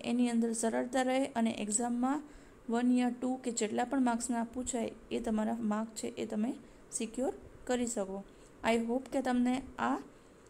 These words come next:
trick છે એ સમજમાં આવી ગઈ હશે. જે લોકોને ના સમજાણી હોય નીચે comment બોક્સમાં comment કરી શકો છો. અને આ તમને જે એક જાતે આપ્યો છે friends સમ, એનો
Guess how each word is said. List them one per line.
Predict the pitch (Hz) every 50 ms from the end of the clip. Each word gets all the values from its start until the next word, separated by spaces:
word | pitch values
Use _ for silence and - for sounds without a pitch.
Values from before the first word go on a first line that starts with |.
| - - - - -
trick | - 254 262 262 262
છે | - - 262 262 262 262 -
એ | 226
સમજમાં | 233 233 233 226 220 233 233 226 226 226 220 -
આવી | - 220 214 254 262
ગઈ | 262 269 262
હશે. | 262 262 262 - 262 254
જે | 226 - 233 220
લોકોને | 214 220 220 220 214 208 208
ના | 202 196 208 233 247
સમજાણી | 247 262 247 247 240 240 254 254 254 254 247
હોય | 247 254 262 269 269 - - - - - - 233
નીચે | 226 220 220 226 220
comment | - 233 226 233 254 254 240
બોક્સમાં | 240 233 226 - - 247 233 247
comment | 247 - 220 208 214 214 214 214
કરી | - - 214 220 254
શકો | 247 - 262 262 262 254
છો. | 247 - 254 254 247 - - - - - - -
અને | - 262 269 254 208 196 - - - - - - - - - -
આ | - 233 247
તમને | 247 269 247 247 247 254 247
જે | 240 254 254
એક | 247 262 254 240 240 -
જાતે | - - 220 202 196 202 269
આપ્યો | 254 262 254 269 262 254
છે | 262 269 262
friends | 262 - 247 247 247 247 247
સમ, | - - 247 262 269 269 269 - - - - - - - -
એનો | 233 233 240 247